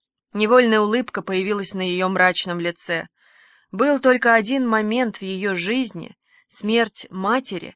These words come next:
когда Эллен не могла разбавить трагедию комедией.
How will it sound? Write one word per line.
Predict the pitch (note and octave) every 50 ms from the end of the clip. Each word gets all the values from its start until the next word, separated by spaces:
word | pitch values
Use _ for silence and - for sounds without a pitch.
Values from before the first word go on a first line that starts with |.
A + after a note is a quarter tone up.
| _ _ _ _ _ - _ _ _ _
когда | _ G3 F#3+ F#3 F#3 A#3 A#3 A#3 -
Эллен | - C#4 D4+ D#4 C#4 C#4+ C4+ B3+
не | A3+ A3
могла | G#3+ G3 F#3+ F3+ F#3 G3+ A3+ A#3
разбавить | A3 G3+ F#3+ F3+ F3+ F#3 G3 G3 F#3+ F#3 F3 - -
трагедию | _ - E3+ E3 E3+ D#3+ G3 A3+ A3+ F#3+ G3 F#3+ F3
комедией. | F3 F3 E3+ E3+ E3+ E3+ E3+ D#3+ - D#3 - - - _